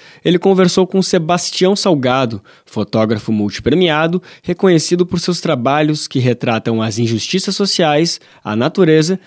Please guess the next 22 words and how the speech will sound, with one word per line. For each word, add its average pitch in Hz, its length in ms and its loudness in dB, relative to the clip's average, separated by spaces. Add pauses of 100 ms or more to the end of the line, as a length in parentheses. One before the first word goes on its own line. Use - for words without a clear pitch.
(200)
e - 20 -4
os 185 140 -2
povos 170 440 2
originários. 143 840 0 (360)
Participaram 131 640 0
do 131 80 2
encontro 135 560 2
a 123 160 2
ex-presidenta 147 840 2
Dilma 165 240 2
Rousseff, 170 720 0 (340)
o 107 140 0
ex-prefeito 110 600 -2
de - 80 -10
São 131 180 2
Paulo, 113 320 0
Fernando 104 420 -2
Haddad, 160 540 0 (320)
e 180 100 0
João 190 320 4
Paulo 185 320 0
Rodrigues, 120 720 2